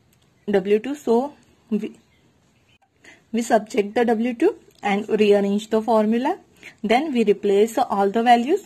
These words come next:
so we will get the answer one hundred twenty one point six seven gram। मीन्स जब हम इतना ग्राम सुक्रोज डिसॉल्व करेंगे फ़ाइव हंड्रेड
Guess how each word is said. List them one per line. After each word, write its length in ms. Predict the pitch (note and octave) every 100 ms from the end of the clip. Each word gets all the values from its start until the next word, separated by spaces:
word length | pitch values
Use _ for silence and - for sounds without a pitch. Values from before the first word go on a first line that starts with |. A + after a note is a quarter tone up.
| - _ - _
so 180 | - G#3
we 160 | G3+
will 240 | G3 G3+ G3+
get 300 | G#3 G3 A3+
the 180 | A3+ G3
answer 420 | F3+ F3+ C4 - - - _ _ _ _ _ _ _ _ A3+ G#3 -
one 200 | G#3+ A#3
hundred 420 | A#3+ A3 B3 C#4+
twenty 320 | A#3+ G3+ A3
one 220 | A3 C4+ E4+
point 260 | A#3+ A3
six 260 | A3 F3+ - A#3+ A#3 A3+ - _ -
seven 400 | G#3 F3 F#3+ E4 - _
gram। 220 | G3+ E3 - - - _ _ G3+
मीन्स 380 | A3+ E4 F4 G3+
जब 180 | B3+ D4+ C#4
हम 220 | A#3+ A3 A3+ -
इतना 420 | A3 - B3 B3 B3+
ग्राम 460 | A#3+ A3+ G3+ G3+ A3
सुक्रोज 720 | A3 G#3+ G#3+ G3+ F#3 G#3+ G#3+ G3
डिसॉल्व 360 | G#3 A3 A#3 C4+
करेंगे 420 | C4 A3+ G#3 G#3+
फ़ाइव 280 | G#3+ F#3+ F#3+
हंड्रेड 360 | F#3+ F#3 F#3+